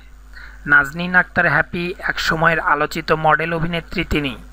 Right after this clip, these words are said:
ক্রিকেটার রুবেলের বিরুদ্ধে ধর্ষণের অভিযোগ এনে আলোচনায় এসেছিলেন এই মডেল। এরপর তা বহু ডালপালা ছড়ায়। এরপর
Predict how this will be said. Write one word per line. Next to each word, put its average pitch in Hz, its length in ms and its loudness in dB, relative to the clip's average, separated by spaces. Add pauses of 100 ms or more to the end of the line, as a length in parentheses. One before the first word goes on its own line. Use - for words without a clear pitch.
(500)
ক্রিকেটার 175 560 2
রুবেলের 160 400 2
বিরুদ্ধে 175 480 -2
ধর্ষণের 165 560 0
অভিযোগ 160 480 2
এনে 170 300 0
আলোচনায় 151 580 0
এসেছিলেন 165 520 -2
এই 160 100 0
মডেল। 143 360 2 (600)
এরপর 160 420 2 (100)
তা 165 200 4 (100)
বহু 151 320 2
ডালপালা 156 540 2
ছড়ায়। 139 380 0 (500)
এরপর 156 380 2